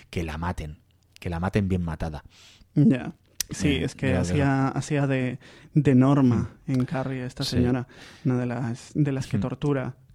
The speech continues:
Speaker 2: a
Speaker 1: Y
Speaker 2: Carrie en
Speaker 1: luego
Speaker 2: su
Speaker 1: para
Speaker 2: vida
Speaker 1: hacer
Speaker 2: universitaria.
Speaker 1: de, de Loomis, ya hemos hablado de, de Peter Cushing o de
Speaker 2: Sí.
Speaker 1: Christopher Lee, pero había otros actores en esa lista. Ya sabéis, os decimos como siempre que esta, estas listas son las que encontramos a lo mejor ahí en la I M D B. Vete a saber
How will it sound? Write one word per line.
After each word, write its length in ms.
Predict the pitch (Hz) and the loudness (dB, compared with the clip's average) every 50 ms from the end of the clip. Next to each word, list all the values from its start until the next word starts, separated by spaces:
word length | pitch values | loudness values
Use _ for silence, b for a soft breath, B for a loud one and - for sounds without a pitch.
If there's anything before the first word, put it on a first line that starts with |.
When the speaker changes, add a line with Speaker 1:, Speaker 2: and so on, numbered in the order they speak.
| - | -8
Speaker 2:
a 180 | - 143 139 139 | -6 -4 -2 0
Speaker 1:
Y 40 | 131 | 0
Speaker 2:
Carrie 200 | 117 117 120 123 123 | 2 4 4 4 4
en 60 | 127 | 6
Speaker 1:
luego 240 | 131 131 127 131 139 | 6 6 6 6 6
Speaker 2:
su 40 | 139 | 6
Speaker 1:
para 200 | 135 117 110 110 | 6 6 6 6
Speaker 2:
vida 100 | 107 104 | 6 4
Speaker 1:
hacer 240 | 104 123 120 113 110 | 4 4 2 2 4
Speaker 2:
universitaria. 300 | 113 117 117 117 113 113 | 4 6 6 6 4 4
Speaker 1:
de, 60 | - | 2
de 160 | - 107 110 110 | 2 4 6 8
Loomis, 460 | 123 127 123 123 127 135 - - - - | 8 8 8 8 6 4 2 -4 -6 -4
ya 160 | 104 101 104 | -2 0 2
hemos 160 | 107 110 104 | 2 2 4
hablado 300 | 110 98 104 104 104 101 | 4 6 6 6 6 6
de, 200 | 98 98 95 - - _ | 6 4 2 0 -4 _
de 160 | - 113 101 - | -4 -4 -2 -2
Peter 260 | - 90 98 175 - | -2 -2 -2 -4 -2
Cushing 420 | - 127 131 - - 104 104 104 101 | 0 0 0 2 2 0 0 2 2
o 200 | 101 98 95 95 | 2 2 2 2
de 60 | 98 | 0
Speaker 2:
Sí. 60 | - | 0
Speaker 1:
Christopher 320 | - 113 104 107 95 110 107 | 0 0 -2 -2 0 2 2
Lee, 100 | 117 131 | 2 2
pero 420 | - - 139 135 135 139 156 - | 4 4 4 6 6 6 4 2
había 300 | - 98 98 104 110 113 | -2 -4 -2 0 2 2
otros 240 | 113 110 - 104 - | 2 0 0 -2 -2
actores 320 | 107 - - 117 110 - | -2 0 0 0 0 0
en 60 | 110 107 | 0 -2
esa 160 | 107 - 110 | -2 0 0
lista. 320 | 107 117 117 - - 143 B B B B B B B | 0 0 -2 -2 -4 -6 B B B B B B B
Ya 140 | - 104 104 | -8 -6 0
sabéis, 380 | - 123 110 110 131 147 156 160 | 2 4 6 6 8 8 6 6
os 100 | 135 110 | 6 4
decimos 260 | 98 90 117 113 110 | 2 2 0 0 0
como 140 | 113 104 98 | 0 0 0
siempre 220 | 110 107 117 120 | 0 0 0 0
que 60 | 107 | -2
esta, 260 | 92 - - 107 110 B B B B B B B B B B | -2 0 0 0 0 B B B B B B B B B B
estas 240 | - - - 107 92 | -8 -2 0 0 2
listas 320 | 98 101 - - 127 123 | 2 2 2 2 2 2
son 180 | - 101 98 95 | 2 2 2 2
las 100 | 92 87 | 2 2
que 220 | - 107 98 95 | 0 0 0 0
encontramos 480 | 92 95 95 92 98 92 - 101 98 95 | 0 -2 -2 -2 -4 -2 -2 0 0 0
a 40 | 95 | 0
lo 40 | 95 | 0
mejor 160 | 90 101 95 | 2 2 2
ahí 160 | 95 98 98 | 4 4 4
en 80 | 95 95 | 4 4
la 100 | 92 92 | 4 4
I 60 | 95 | 4
M 160 | 95 95 95 | 4 4 4
D 80 | 92 92 | 4 4
B. 200 | 95 101 110 - | 4 2 0 0
Vete 380 | - 107 95 98 95 95 - 104 | -4 -4 -2 -2 -2 0 2 0
a 40 | 98 | 0
saber 460 | - - 92 92 92 92 92 - - | 2 2 2 4 4 2 2 0 -4